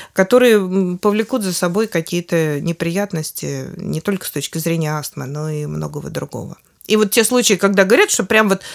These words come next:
загубил все здоровье, когда начал принимать то, че доктор прописал.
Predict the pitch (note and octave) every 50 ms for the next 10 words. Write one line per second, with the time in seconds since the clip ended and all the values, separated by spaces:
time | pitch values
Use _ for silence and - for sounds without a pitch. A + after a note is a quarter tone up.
0 | - - - - F#3+ A3 A3 A#3 B3 A3 G3+ G4+ G#4 F#4+ - - C#4+ C4+ B3 G3+
1 | G#3 G#3 A3 A3 F#3 E3+ F3 D#3+ D3+ - E3 F3 G3 D#3+ E3+ F3 G3+ C4 D4 -
2 | B3 A3+ F3+ F#3+ F3+ F3+ F#3 F3+ G3+ B3 C4 - - - G#3 G#3 - G3+ F3+ F3
3 | E3+ F3+ - - F#3 F3 - - E3 - - F3+ F3 - - C3 - -